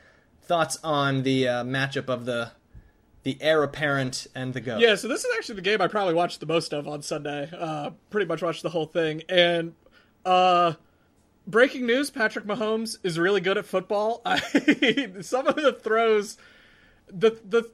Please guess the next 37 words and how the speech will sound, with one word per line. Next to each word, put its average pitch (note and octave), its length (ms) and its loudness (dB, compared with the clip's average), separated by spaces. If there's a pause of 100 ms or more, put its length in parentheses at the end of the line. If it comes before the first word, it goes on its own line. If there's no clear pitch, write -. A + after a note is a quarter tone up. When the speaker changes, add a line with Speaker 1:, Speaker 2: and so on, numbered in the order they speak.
Speaker 2:
the A3 120 4
throw D#4+ 360 0
on D4+ 80 2
the A#3 80 0
first G#3+ 320 -2
touchdown F3 440 -4
he G3 160 -6
had E3+ 220 -2
to E3 60 -6
Tyreek E3+ 440 -8
Hill, D3+ 280 -4
who F3+ 140 -2
had F3 420 0 (460)
an F#3 140 -4 (140)
unbelievable F#3 640 2
day, C3+ 300 -10
two B3 160 0
hundred F#3+ 260 0
sixty-nine E3+ 480 -4
receiving D#3 400 -6
yards, C#3+ 460 -8
uh, D3 240 -8 (140)
three F#3+ 200 -6
touchdowns, C#3+ 720 -10 (720)
um, C#3+ 480 -10 (600)
you F3+ 160 -4
know, C#3 200 -10 (580)
thir-, G3+ 220 2
on F#3 180 0
thirteen F#3 360 -2
receptions. D#3 500 -6
That's G3 400 -2
crazy. E3 340 -4
But D#3+ 280 -8
the F#3+ 80 -4
seventy-five C4 540 2
yarder F3+ 540 0